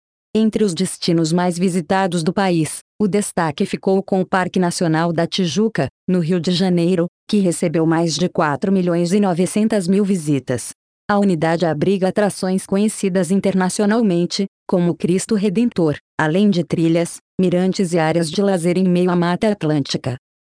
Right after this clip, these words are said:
Na segunda posição aparece o Parque Nacional do Iguaçu, no Paraná, com dois milhões e duzentas mil visitas. Famoso pelas Cataratas do Iguaçu,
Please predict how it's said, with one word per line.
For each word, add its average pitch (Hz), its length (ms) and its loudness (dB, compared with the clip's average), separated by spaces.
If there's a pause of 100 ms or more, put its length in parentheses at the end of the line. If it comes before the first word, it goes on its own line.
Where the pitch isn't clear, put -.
Na 190 160 2
segunda 170 480 0
posição 214 580 -2
aparece 190 460 0
o 185 60 -2
Parque 185 320 -2
Nacional 175 560 0
do 175 100 0
Iguaçu, 190 460 0 (200)
no 208 120 2
Paraná, 196 480 0 (200)
com 240 140 2
dois 208 240 2
milhões 165 460 2
e 175 40 -4
duzentas 185 600 0
mil 196 160 2
visitas. 147 640 -2 (400)
Famoso 185 540 0
pelas 175 260 0
Cataratas 185 600 0
do 196 100 0
Iguaçu, 196 460 -2